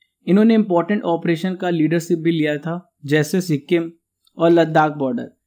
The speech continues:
इन्होंने बहुत सारे ऑपरेशन का नेतृत्व किया है। देखिए फ्रेंड्स,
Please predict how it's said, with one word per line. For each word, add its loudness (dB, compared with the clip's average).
इन्होंने 0
बहुत -2
सारे -2
ऑपरेशन -2
का -4
नेतृत्व -4
किया -6
है। -12
देखिए 2
फ्रेंड्स, -2